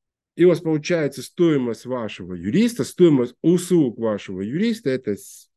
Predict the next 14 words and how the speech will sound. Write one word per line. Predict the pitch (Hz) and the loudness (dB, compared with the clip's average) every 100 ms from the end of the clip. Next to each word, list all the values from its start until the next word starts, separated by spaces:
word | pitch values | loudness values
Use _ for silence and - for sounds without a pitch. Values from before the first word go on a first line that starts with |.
| _ | _
семьдесят | - 208 202 127 | 0 0 0 -4
три | 127 147 | -2 -4
с | |
половиной | - 101 110 | -4 -6 -6
тысячи | 110 104 - | -8 -10 -10
рублей. | 196 82 69 73 | -10 -10 -14 -6
В | |
данных, | 92 104 85 87 _ | -2 0 -2 -10 _
при | 117 | -4
данных | 120 107 92 87 | 0 0 0 -4
цифрах, | - 226 247 226 196 196 _ _ _ _ _ _ _ _ | -4 -2 0 0 -2 -4 _ _ _ _ _ _ _ _
как | - 131 151 | -2 0 4
минимум, | 175 165 117 104 92 | 6 8 6 2 -2
да, | 98 185 220 196 | -4 -4 -4 -6